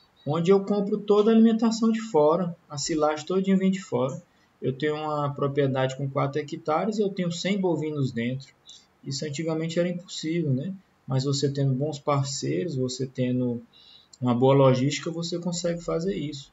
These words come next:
Além, claro, do uso dos grãos. Ou eu não quero gastar nada, quero comprar só um animal e soltar ele no campo,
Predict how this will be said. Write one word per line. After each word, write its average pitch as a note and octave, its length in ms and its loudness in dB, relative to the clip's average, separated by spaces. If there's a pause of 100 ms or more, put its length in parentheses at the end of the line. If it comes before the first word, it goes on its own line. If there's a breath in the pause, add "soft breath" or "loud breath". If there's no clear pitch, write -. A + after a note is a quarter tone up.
Além, C3 320 -2
claro, C#3 480 0
do D#3 120 -4
uso C#3+ 460 -2 (140)
dos B2+ 260 -4
grãos. A2+ 500 -6 (1000 loud breath)
Ou G3+ 80 4
eu G#3+ 60 10
não A3 120 8
quero G3 240 10
gastar F#3+ 400 6
nada, D#3+ 320 4
quero D#3+ 240 2
comprar D#3+ 340 2
só F3+ 260 0
um F3+ 80 2
animal E3+ 380 2
e E3+ 40 0
soltar E3+ 440 2
ele D3+ 160 2
no D3+ 140 -4
campo, F#3+ 420 -2